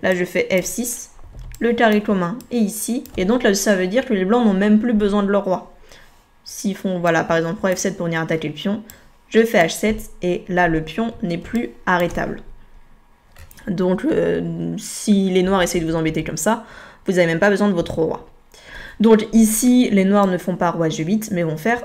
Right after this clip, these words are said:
roi F six. Et donc ça immobilise vos pions, et vous ne pouvez plus les toucher, sinon vous allez les perdre. Donc on va ramener le roi blanc, tranquillement. Hop, roi C six. Les noirs peuvent continuer, ils vont attendre. Hop, et je ramène mon roi.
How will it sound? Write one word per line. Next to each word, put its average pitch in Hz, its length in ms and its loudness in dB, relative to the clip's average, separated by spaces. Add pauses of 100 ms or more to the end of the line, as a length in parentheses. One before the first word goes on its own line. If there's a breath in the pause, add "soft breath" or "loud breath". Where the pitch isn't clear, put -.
roi 214 260 2
F - 60 -4
six. - 440 -8 (140)
Et 208 120 6
donc 220 180 4
ça 196 160 0
immobilise 202 420 4
vos 170 100 2
pions, 240 280 -2
et 185 80 0
vous 170 100 0
ne 170 60 -2
pouvez 170 200 0
plus 233 160 0
les 175 120 4
toucher, 202 300 -2
sinon 208 240 0
vous 180 100 0
allez 180 180 2
les 214 120 4
perdre. - 400 -6 (440 loud breath)
Donc 311 140 2
on 294 80 4
va 254 140 4
ramener 254 240 2
le 277 80 0
roi 262 160 4
blanc, 185 180 2 (160)
tranquillement. 226 480 0 (420)
Hop, 277 140 0 (160)
roi 220 140 2
C 214 160 -2
six. - 420 -8 (1040 loud breath)
Les 214 140 6
noirs 208 180 6
peuvent 190 160 -4
continuer, 196 380 -2
ils 277 80 0
vont 262 100 2
attendre. 220 400 -4 (320)
Hop, - 200 -8 (280)
et 226 120 -2
je 208 120 0
ramène 165 300 -2
mon 123 140 -8
roi. 147 320 -8